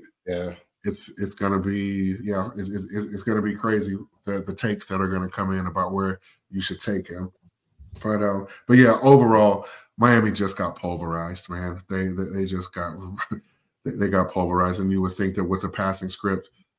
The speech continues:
Speaker 2: maybe they could have been a little bit more prolific, but it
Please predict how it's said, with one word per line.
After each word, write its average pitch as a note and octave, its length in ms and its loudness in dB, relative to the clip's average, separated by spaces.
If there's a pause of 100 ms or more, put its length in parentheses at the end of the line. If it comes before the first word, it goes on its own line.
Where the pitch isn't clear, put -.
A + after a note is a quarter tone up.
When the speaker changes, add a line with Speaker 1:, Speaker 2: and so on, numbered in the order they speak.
(100)
Speaker 2:
maybe F#2+ 400 0 (180)
they F#2 100 -6
could F#2+ 180 -4
have F#2 180 -2
been F#2+ 140 0
a F2+ 80 0
little F#2 200 0
bit F#2 120 -2
more F2+ 200 -2
prolific, F2+ 540 -2
but F2 240 -8
it F#2+ 180 -6